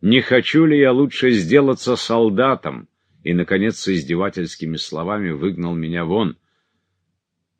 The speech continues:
С горем и досадой я вынужден был переварить подобный комплимент, да к тому же ещё попросить у этого господина прощения. Вскоре после того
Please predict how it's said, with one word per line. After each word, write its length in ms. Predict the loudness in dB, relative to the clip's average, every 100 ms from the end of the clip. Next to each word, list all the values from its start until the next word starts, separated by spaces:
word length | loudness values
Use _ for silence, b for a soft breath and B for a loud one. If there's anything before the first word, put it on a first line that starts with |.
| _ _ _ _ _ _ _ _ _ _ _ _
С 240 | -12 -6
горем 320 | -2 0 0 -2
и 40 |
досадой 480 | -4 -6 -6 -2 0
я 100 | 0
вынужден 500 | -2 -4 -6 -6 -4
был 320 | -2 -4 -8 _
переварить 560 | -6 -2 0 0 -2 -6
подобный 480 | -8 -6 -6 -8 -12
комплимент, 880 | -12 -12 -10 -8 -8 -10 -14 -20 _ _ _ _ -8
да 140 | -4
к 80 | -2
тому 240 | 0 0 2
же 100 | 0
ещё 240 | 0 -4
попросить 600 | -4 -6 -4 -4 -6 -4
у 40 |
этого 280 | -6 -4 -6
господина 580 | -6 -8 -8 -6 -4 -4
прощения. 880 | -4 -4 -4 -4 0 0 0 -6 _ _ _ _ _ _ _ _ b b b b
Вскоре 480 | -2 6 8 8 6
после 340 | 4 4 2
того 420 | 2 2 2 -2